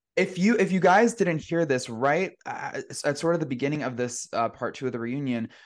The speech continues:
Sandoval says something really weird, like, to Lala, the, "You took your I U D out the moment you found out Stassi was pregnant." And I'm like, "What does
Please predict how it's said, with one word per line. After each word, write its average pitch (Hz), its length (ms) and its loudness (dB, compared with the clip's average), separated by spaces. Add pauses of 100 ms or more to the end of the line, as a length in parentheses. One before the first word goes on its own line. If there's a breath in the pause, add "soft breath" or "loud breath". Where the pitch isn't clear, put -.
(920 loud breath)
Sandoval 208 380 0
says 185 180 -6
something 170 180 -6
really 151 200 -2
weird, 147 260 0
like, 127 360 -4 (260)
to 139 120 -12
Lala, 139 440 0
the, 127 280 -4
"You 160 320 -6
took 156 360 -10
your 147 160 2
I 131 140 -2
U 131 200 -4
D 127 300 -8
out 113 340 -6
the 120 80 -6
moment 120 480 -6
you 127 120 -10
found 123 360 -4
out 113 160 -2
Stassi 120 540 -6
was 107 180 -10
pregnant." 123 500 -4
And 123 100 -2
I'm 127 240 -4 (260 soft breath)
like, 135 180 -4
"What 135 180 0
does 180 340 -2